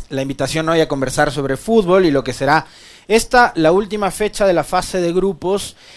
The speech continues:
en el grupo A, en donde está Ecuador, que se va a enfrentar a Senegal a las diez de la mañana. Mismo horario,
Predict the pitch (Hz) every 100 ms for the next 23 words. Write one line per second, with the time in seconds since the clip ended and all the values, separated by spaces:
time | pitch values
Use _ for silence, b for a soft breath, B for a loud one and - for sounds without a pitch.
0 | B - 147 151 156 185 170 175 196 170
1 | 139 135 - 156 151 165 180 135 143 151
2 | 147 143 131 156 151 - 135 131 143 160
3 | 147 123 - 147 139 147 160 180 190 185
4 | 175 226 214 196 185 175 185